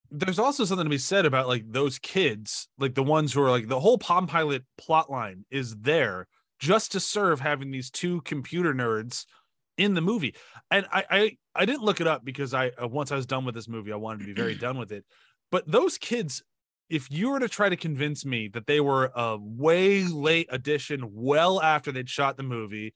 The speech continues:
Speaker 1: they just shoved them in there and they went and found the girl and had her shoot, like, two scenes while holding a Palm Pilot,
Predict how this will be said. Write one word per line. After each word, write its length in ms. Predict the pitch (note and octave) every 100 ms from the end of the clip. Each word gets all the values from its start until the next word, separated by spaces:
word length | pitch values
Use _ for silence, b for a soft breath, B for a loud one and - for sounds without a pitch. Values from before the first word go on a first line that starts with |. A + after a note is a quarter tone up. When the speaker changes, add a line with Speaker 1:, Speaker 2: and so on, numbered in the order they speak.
| _ _ _
Speaker 1:
they 80 | C#3
just 160 | C3+ B2+
shoved 420 | - C#3 E3 F3
them 220 | F3+ F3+
in 160 | C#3 C3+
there 240 | C3 C3
and 200 | C3 B2+
they 60 | B2
went 260 | A#2 D3+
and 100 | D#3+
found 300 | C3+ D#3 D3
the 60 | C3
girl 300 | A#2+ B2 B2+
and 80 | A#2
had 160 | C3+ B2+
her 100 | C#3+
shoot, 340 | - E3+ E3
like, 200 | C#3 C3
two 220 | - F3
scenes 420 | - E3+ D#3+ D3+
while 160 | B2+ C3+
holding 300 | B2 D3+ C#3+
a 60 | B2+
Palm 280 | - D3 C3
Pilot, 380 | A#2+ G#2+ G#2+